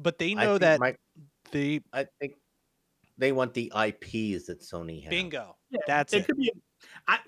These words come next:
Speaker 3: so, so to me, what I think,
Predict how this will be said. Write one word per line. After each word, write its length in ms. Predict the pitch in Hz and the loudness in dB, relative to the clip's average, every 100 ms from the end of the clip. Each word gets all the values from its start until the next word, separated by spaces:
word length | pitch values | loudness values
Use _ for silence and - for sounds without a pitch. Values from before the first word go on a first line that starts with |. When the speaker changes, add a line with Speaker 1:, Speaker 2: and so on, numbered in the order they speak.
| - | -8
Speaker 3:
so, 400 | - 196 190 190 | 2 6 6 2
so 280 | - 202 180 | 0 2 2
to 200 | 185 190 | 0 -4
me, 720 | 180 208 339 247 156 147 156 151 _ _ _ _ _ _ - | -4 -2 -2 0 -2 -2 -6 -12 _ _ _ _ _ _ -6
what 260 | 151 165 | 0 4
I 140 | 175 175 | 4 2
think, 480 | - 240 240 190 | 0 -2 -2 -6